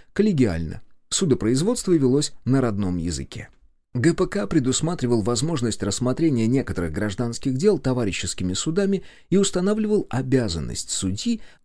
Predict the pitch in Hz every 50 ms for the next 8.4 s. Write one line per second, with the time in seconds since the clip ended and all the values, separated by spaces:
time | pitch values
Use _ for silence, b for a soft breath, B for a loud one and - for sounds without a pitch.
0 | _ - - 143 180 180 165 180 202 196 - - 170 151 117 - - - - 131
1 | - 135 131 104 92 104 120 - - - - - 90 73 67 78 82 82 120 143
2 | 160 - 262 233 - - 196 190 B B B B B 113 135 151 139 123 113 107
3 | 107 123 - - 123 98 90 85 85 - - - - 220 214 202 185 - - -
4 | 92 85 92 98 107 107 - - - - - - - - - - - - - -
5 | - - _ _ _ _ _ _ _ - 120 117 101 143 143 139 - 190 185 175
6 | 165 160 156 156 156 156 147 131 123 107 104 110 101 92 113 101 - 120 120 104
7 | - - 104 73 64 - - - 101 110 110 107 101 - - 110 95 - - 95
8 | - - 110 113 127 147 147 135